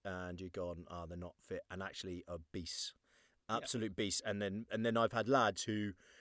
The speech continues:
Speaker 1: no, there's n-, the body, uh, the army was predominantly probably why you find the classes, uh, a lot of running. <laughs>
Speaker 2: Yeah.
Speaker 1: Um, uh, but, um,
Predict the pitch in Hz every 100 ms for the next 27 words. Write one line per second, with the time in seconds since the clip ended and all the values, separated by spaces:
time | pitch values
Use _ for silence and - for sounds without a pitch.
0 | - _ _ _ _ _ 113 147 175 -
1 | 123 151 - 123 151 147 143 139 139 135
2 | - - - - 131 196 185 156 131 -
3 | 131 127 110 104 135 120 110 107 104 117
4 | 101 98 110 - 101 90 95 - 95 110
5 | 107 113 131 143 _ - 202 - 214 -
6 | 202 156 143 - - 151 196 175 190 151
7 | - - - 151 151 147 147 143 - -
8 | - 147 - 147 143 135 135 131 131